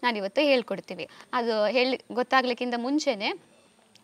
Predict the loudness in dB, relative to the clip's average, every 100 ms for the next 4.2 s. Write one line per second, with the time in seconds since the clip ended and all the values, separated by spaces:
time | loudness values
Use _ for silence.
0 | -6 0 2 4 2 2 -4 -4 -4 -4
1 | -2 -4 -4 -4 -2 -2 -2 -4 -6 -8
2 | 0 0 0 -4 -8 -6 -10 -10 -14 -20
3 | -18 -2 0 0 0 -2 0 -2 0 0
4 | -2